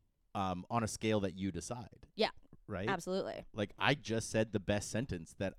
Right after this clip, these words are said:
Speaker 2: You
Speaker 1: I
Speaker 2: absol-
Speaker 1: said in
Speaker 2: Mm-hmm.
Speaker 1: a minute. <laughs>
Speaker 2: There it was. There it was. Edit that. <laughs>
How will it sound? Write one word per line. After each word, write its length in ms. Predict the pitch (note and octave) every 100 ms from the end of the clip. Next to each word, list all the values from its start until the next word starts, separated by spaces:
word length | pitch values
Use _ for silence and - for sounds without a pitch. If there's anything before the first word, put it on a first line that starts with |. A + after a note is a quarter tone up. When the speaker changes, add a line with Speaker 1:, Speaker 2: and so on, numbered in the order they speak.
| -
Speaker 2:
You 100 | C4
Speaker 1:
I 40 | D4
Speaker 2:
absol- 240 | D#4 C#4+ C4+ B3+
Speaker 1:
said 480 | D#3+ G#2 F2+ A2+ B2+ -
in 280 | - A#2+ A2
Speaker 2:
Mm-hmm. 140 | A2 A2+
Speaker 1:
a 20 |
minute. 440 | A#2 E3 E2+ - - -
<laughs> 80 | - - - -
Speaker 2:
There 180 | F3+ E3+
it 80 | F3+
was. 220 | A3+ C4+ - B3+ - - - - -
There 160 | G#3+ G3+
it 40 |
was. 200 | G#3+ A#3+ A#3+ - G3 - - - G3
Edit 220 | G3 E3+
that. 240 | F#3+ A3+
<laughs> 60 | F4+